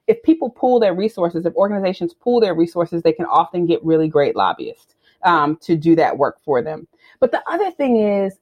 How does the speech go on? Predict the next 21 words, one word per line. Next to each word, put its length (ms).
there 180
are 100
a 20
lot 240
of 180
organ-, 380
there's 320
no 260
new 200
idea 320
under 160
the 100
sun. 280
We 120
know 160
that, 240
right? 280
Uh, 260
and 100
so 140
there's 160